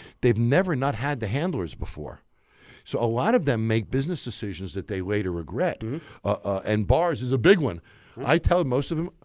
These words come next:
Speaker 1: "Open it in your basement, guys. You can still have the party. You
Speaker 2: Yeah.
Speaker 1: can still be a social guy, and you won't lose all the money." <laughs>
Speaker 2: Well, I'll give you, uh, I'll give you one of the best guys who's in sports, not necessarily an athlete. Uh, we have him on every once in a while. We, we talk about him as being one of our favorite guests.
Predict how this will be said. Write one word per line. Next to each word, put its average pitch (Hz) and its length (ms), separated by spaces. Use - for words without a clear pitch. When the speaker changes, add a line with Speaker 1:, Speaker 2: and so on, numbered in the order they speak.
Speaker 1:
"Open 156 260
it 147 40
in 156 60
your 110 100
basement, 87 460
guys. 80 280
You 98 80
can 101 120
still 147 220
have 113 160
the 107 60
party. 104 340
You 165 80
Speaker 2:
Yeah. 202 100
Speaker 1:
can 117 80
still 139 200
be 120 120
a 113 80
social 131 380
guy, 123 200
and 123 80
you 120 80
won't 123 180
lose 110 220
all 101 120
the 87 80
money." 82 260
<laughs> - 200
Speaker 2:
Well, 139 120
I'll 143 60
give 175 160
you, 160 240
uh, 120 280
I'll 120 100
give 156 100
you 160 100
one 147 100
of - 20
the 123 80
best 123 200
guys 110 300
who's 135 200
in 135 180
sports, 143 400
not 123 160
necessarily 113 340
an 104 60
athlete. 120 500
Uh, 101 120
we 113 140
have 120 120
him 110 60
on 110 100
every 110 160
once 110 140
in 117 80
a - 20
while. 101 180
We, 101 260
we 101 200
talk 123 180
about 127 180
him 135 80
as 120 80
being 131 220
one 123 100
of 110 80
our 110 80
favorite 110 280
guests. 104 340